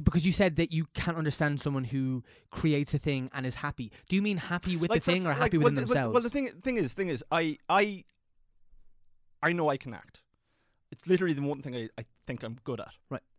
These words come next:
Speaker 2: Right. And, and, and yet I've never been happy with the performance that I've done.
Speaker 1: Mm.
Speaker 2: You know, um, and, you know, that logic would suggest, "Oh, well, then stop doing <laughs> it,"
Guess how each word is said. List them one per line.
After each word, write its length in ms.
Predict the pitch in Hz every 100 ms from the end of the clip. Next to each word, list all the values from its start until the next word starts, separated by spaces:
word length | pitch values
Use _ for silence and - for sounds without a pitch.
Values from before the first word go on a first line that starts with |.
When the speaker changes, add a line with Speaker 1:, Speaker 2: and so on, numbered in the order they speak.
| _ _ _ -
Speaker 2:
Right. 220 | 113 117 -
And, 340 | 123 117 - - _ _ _
and, 420 | 123 117 110 110 - _ _ _ _ _ -
and 180 | 135 131
yet 280 | 127 120 - -
I've 160 | 117 123
never 340 | 139 139 131
been 180 | 120 117
happy 340 | - 123 120
with 120 | 110 104
the 80 |
performance 560 | 92 98 104 90 95 -
that 100 | -
I've 100 | -
done. 160 | - - _ 175
Speaker 1:
Mm. 280 | 175 117 120 _ _ _ _
Speaker 2:
You 120 | 135 113
know, 180 | 107 113 _ _
um, 540 | 123 117 110 110 107 73 _ _ _ _ _ _ _ _ _ _ _ _ _ -
and, 320 | 123 123 - -
you 80 |
know, 180 | 151 110 - 131 135 -
that 180 | -
logic 320 | 143 127 127 -
would 160 | - 123
suggest, 460 | 117 123 113 - - _ -
"Oh, 60 | 123
well, 120 | 101
then 220 | 104 95
stop 280 | - 101 -
doing 220 | 135 127
<laughs> 40 | -
it," 240 | 110 -